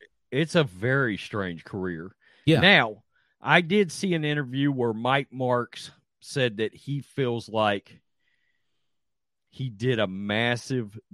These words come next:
Speaker 1: disservice to Kurt Warner. He kinda come out and admitted,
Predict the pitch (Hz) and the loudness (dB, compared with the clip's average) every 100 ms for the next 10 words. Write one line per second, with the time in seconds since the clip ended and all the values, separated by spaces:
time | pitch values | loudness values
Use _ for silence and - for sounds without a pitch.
0 | 90 113 104 - 123 107 101 107 - - | -6 -2 -2 -4 -4 -4 -4 -6 -6 -16
1 | - _ _ - 117 104 98 95 - - | -20 _ _ -8 -4 -2 -2 -6 -10 -6
2 | 123 104 98 98 101 101 92 123 180 277 | -4 -4 -4 -6 -4 -4 -4 -6 -2 0
3 | 208 - 156 160 160 135 123 127 185 110 | 0 -2 0 0 0 -2 -4 -2 0 -2
4 | 82 | -4